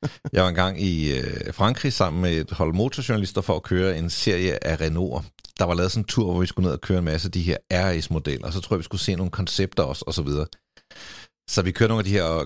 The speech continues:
Speaker 2: Gordini og R S modeller, og, øh, jeg,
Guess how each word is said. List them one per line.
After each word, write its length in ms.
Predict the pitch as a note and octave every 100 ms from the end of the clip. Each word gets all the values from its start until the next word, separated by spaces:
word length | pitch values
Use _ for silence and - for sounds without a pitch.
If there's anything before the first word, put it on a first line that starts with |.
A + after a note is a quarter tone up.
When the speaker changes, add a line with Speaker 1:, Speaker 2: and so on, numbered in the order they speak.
| -
Speaker 2:
Gordini 680 | E2+ - F#2+ F2+ G2+ G#2
og 240 | E2+ D#2 -
R 360 | F2 F#2 F2+ D#2+
S 100 | -
modeller, 440 | F2 D#2+ C2+ C#2
og, 440 | C#2 - C#2 B1+ A#1 - -
øh, 120 | G1+
jeg, 100 | -